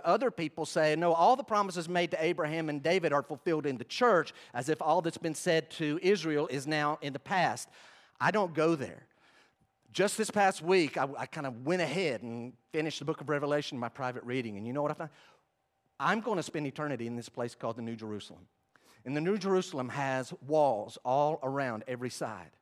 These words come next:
And those walls have twelve layers of a foundation. And it has twelve gates, three on the north, three on the south, three on the east, three on the, on the west. And what I read, those, those twelve foundations of these walls around where I'm gonna be living, the New Jerusalem,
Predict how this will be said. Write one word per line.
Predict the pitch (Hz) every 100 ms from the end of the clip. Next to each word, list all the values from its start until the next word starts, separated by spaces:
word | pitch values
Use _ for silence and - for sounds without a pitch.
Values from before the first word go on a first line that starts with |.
| _ - - -
And | 110 147
those | 185 165
walls | 190 165 135
have | 143 135
twelve | - - 156 170 180 165 139
layers | 147 156 156 143
of | 135
a | 131
foundation. | 151 135 135 135 127 - 95 - - -
And | 131
it |
has | 120 -
twelve | - - 185 185 156
gates, | 165 101 - -
three | 131 156
on | 165
the | 165
north, | 160 120 -
three | 143
on | 156 151
the |
south, | - 135 175
three | 147 151
on | 156
the | 160
east, | 120 -
three | 135 156
on | 156
the, | 156 147
on | 151
the | 151
west. | 143 95 - - - - -
And | 113
what | 170
I | 185
read, | 180 135 120
those, | 147 135 -
those | 135 -
twelve | - 190 185 202
foundations | 202 185 180 175 - 131 143
of | 147
these | 143
walls | 143 175 180
around | 165 160 147
where | 143 135
I'm | 185
gonna | 208 196
be | 190
living, | 185 147 127
the | 139
New | 156 170
Jerusalem, | 175 175 - 165